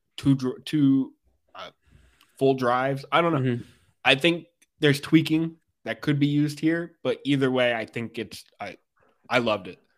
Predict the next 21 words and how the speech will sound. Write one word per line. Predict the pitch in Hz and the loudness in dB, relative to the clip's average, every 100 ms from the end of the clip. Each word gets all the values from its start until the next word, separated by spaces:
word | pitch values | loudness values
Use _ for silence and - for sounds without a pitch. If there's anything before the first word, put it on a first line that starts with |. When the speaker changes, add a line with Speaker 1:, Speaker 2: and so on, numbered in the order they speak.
| _ _ - | _ _ -12
Speaker 1:
I | 98 | -12
think | - 107 92 | -8 -10 -8
it's | 101 - | -12 -12
a, | 101 95 | -16 -16
an | 107 | -16
incredible | 104 98 113 107 107 104 98 - _ | -16 -10 -8 -6 -6 -6 -6 -12 _
starting | - 113 101 95 | -4 -2 -2 -6
point, | - 90 | -16 -18
at | 85 | -18
least. | 87 - _ _ _ 151 | -20 -20 _ _ _ 2
Speaker 2:
Yeah, | 131 110 113 - | 4 4 0 4
I | 160 | 6
think | 202 185 | 8 6
a | |
couple | - 180 180 | 6 6 8
of | 139 | 6
the | 120 | 6
really | 120 113 | 4 2
cool | - 123 | 4 2
things | 120 127 120 113 | 4 0 0 -2
are, | 104 101 | -2 -2